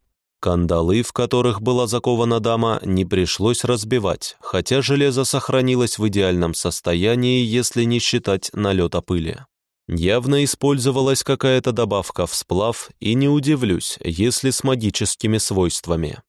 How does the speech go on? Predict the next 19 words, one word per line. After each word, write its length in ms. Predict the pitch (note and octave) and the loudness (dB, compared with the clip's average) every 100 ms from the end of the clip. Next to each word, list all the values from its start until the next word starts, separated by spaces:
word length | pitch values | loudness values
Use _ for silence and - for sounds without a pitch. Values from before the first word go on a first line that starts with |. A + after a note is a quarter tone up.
| _ _ _ - | _ _ _ -4
Но 240 | E2+ E2+ | 0 0
кости 460 | - G#2 A#2 - A#2+ | 0 2 2 0 -2
из 320 | B2 A#2 G2 | -2 -2 -2
оков 340 | A#2 - A2+ | -2 0 -2
спокойно 640 | - - F#2+ F#2+ F#2 F2 E2 | -2 -4 -2 2 2 2 2
вышли, 600 | F#2 A#2 - A2+ A2 G2+ - | 0 0 0 0 0 -2 -6
и 180 | G2+ C3 | -4 -2
четвёртый 640 | - C#3+ B2+ C#3+ B2+ C3+ | -2 -2 0 0 0 -2
пододеяльник 840 | B2+ B2 A#2+ G#2+ F#2 F#2+ F#2+ G2 F2+ | 0 0 2 2 4 4 4 2 0
заполнил. 760 | G2+ G#2 F#2 E2+ E2 D#2 D#2+ - _ _ | -4 0 0 0 -2 -4 -8 -20 _ _
Но 380 | - E2 F#2 C3 | -2 2 4 4
на 220 | C#3+ C#3+ | 2 2
этот 240 | C#3 C#3 C#3 | 2 0 0
раз 280 | C#3 - - | 0 0 -2
с 200 | - B2+ | 0 0
интересом 680 | A#2 G2 F#2 A2+ - A#2+ | 2 2 2 0 0 0
рассматривал 800 | A#2+ A#2+ - A#2+ A#2 A2+ G#2+ A#2 | 2 0 0 -2 0 0 0 0
сохранившиеся 1200 | - A#2 - G#2+ F#2+ G2+ - - G#2 G#2 - G#2+ | -2 -4 0 0 2 0 0 -2 0 0 0 0
украшения. 920 | - G#2 A2+ G#2+ - F2+ D#2+ D2+ - | 0 -2 0 0 0 0 0 -4 -10